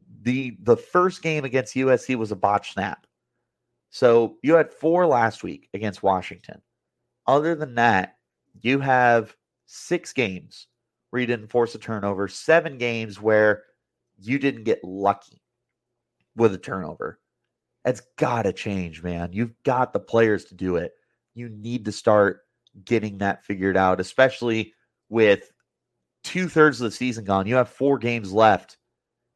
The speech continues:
Gotta find a way to get those turnovers, interceptions, strip sacks, whatever it is. It's one of the reasons why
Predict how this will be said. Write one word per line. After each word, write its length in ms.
Gotta 260
find 240
a 40
way 140
to 60
get 140
those 180
turnovers, 460
interceptions, 800
strip 320
sacks, 380
whatever 440
it 60
is. 320
It's 220
one 200
of 60
the 60
reasons 420
why 520